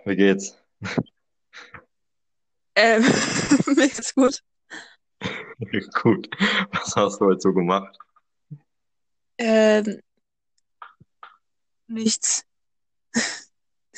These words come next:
Speaker 2: Ich war wieder eine halbe Stunde duschen, das hab ich gemacht.
Speaker 1: Das ist auch so ein Ding, ne? Letztens hat Laura mir erzählt, ich, ich dachte, die, äh, ich dachte, das ist ein Witz, ne?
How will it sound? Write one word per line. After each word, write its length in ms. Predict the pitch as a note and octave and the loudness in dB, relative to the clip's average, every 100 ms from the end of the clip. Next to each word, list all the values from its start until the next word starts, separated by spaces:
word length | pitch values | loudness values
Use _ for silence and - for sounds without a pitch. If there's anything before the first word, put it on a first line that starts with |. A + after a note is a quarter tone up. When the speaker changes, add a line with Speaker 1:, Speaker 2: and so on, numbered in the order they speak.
| - - C#4+ - | -6 -4 -2 2
Speaker 2:
Ich 160 | A3 | 4
war 200 | B3 C4+ | 6 4
wieder 280 | C#4 C4 B3+ | 6 6 6
eine 180 | A#3 A#3+ | 4 0
halbe 260 | A#3+ A#3+ | 0 -2
Stunde 300 | A#3+ B3+ A#3 | -4 -2 -2
duschen, 320 | G#3+ A3+ - G#3 | 0 -2 -2 -2
das 120 | G#3+ | 0
hab 100 | G#3 | 0
ich 80 | G#3 | 0
gemacht. 440 | G3 F#3+ F#3+ - _ _ _ _ _ _ - - - - - - D3 | -2 -4 -8 -18 _ _ _ _ _ _ -20 -20 -20 -18 -14 -12 -2
Speaker 1:
Das 160 | F2 F2+ | 0 2
ist 80 | B2+ | 4
auch 160 | G#2+ | 4
so 100 | F#2+ | 2
ein 80 | G2+ | 2
Ding, 220 | F#2+ G2 | 4 4
ne? 120 | G#2 G#2+ F3 D3 | 2 0 -4 0
Letztens 640 | A#2+ G#2+ A#2 D3 C3+ - | 4 6 4 2 -4 -2
hat 120 | A2+ | 0
Laura 340 | A2 A#2+ B2+ A#2+ | 2 4 4 4
mir 180 | A#2 | 2
erzählt, 460 | A2+ G2+ - C3 B2+ | 2 0 2 2 2
ich, 240 | - - - - - _ _ - | -2 -2 -4 -20 -20 _ _ -8
ich 180 | G2+ - | -4 -2
dachte, 320 | G2+ - G2+ | -4 -4 -4
die, 320 | F#2+ F#2+ F#2+ | 0 0 0
äh, 300 | G#2 F#2+ F#2+ | 2 2 2
ich 100 | F#2+ | 0
dachte, 260 | A2 G2+ G#2 | -2 -2 -8
das 220 | F#2+ F#2+ | -4 -4
ist 60 | - | -4
ein 140 | F2 | -4
Witz, 300 | G2 C3+ - | -2 -4 -2
ne? 280 | G2 A#2 - | 0 0 -2